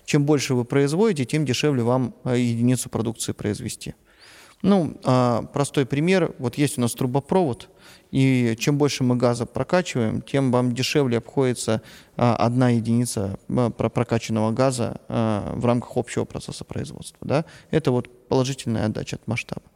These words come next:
Но это и первое условие, да. Второе условие — это просто неимоверно высокие, огромные экономические, а, издержки,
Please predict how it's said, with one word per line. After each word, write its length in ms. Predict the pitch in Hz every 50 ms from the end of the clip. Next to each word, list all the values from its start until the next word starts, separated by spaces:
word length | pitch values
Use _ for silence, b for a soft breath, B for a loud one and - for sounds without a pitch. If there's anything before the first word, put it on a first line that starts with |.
| B B B B B B B B
Но 100 | - 143
это 180 | 165 170 165 165
и 220 | 143 - - -
первое 400 | 139 - - 156 131 113 110 104
условие, 440 | 98 - - - - - - - -
да. 360 | - - 143 170 180 175 175 165
Второе 340 | - - - 143 185 214
условие — 440 | 202 170 147 - - 156 143 131 113 - - -
это 420 | 139 - - 127 120 117 95 - - - - - - 73 - _ -
просто 300 | - 139 127 - - 127
неимоверно 800 | 127 131 135 139 139 139 135 131 127 131 147 156 147 139 127
высокие, 540 | 120 123 120 - - 147 143 135 - - 147
огромные 640 | 117 123 135 120 139 143 147 143 127 117 117 110 - B B B B B B
экономические, 960 | - 123 - 127 127 131 139 139 123 - - - - - 127 120 117 113 110 -
а, 340 | - 123 123 120 117 117 110 -
издержки, 720 | - 127 117 117 120 139 151 147 - - - 120 110 110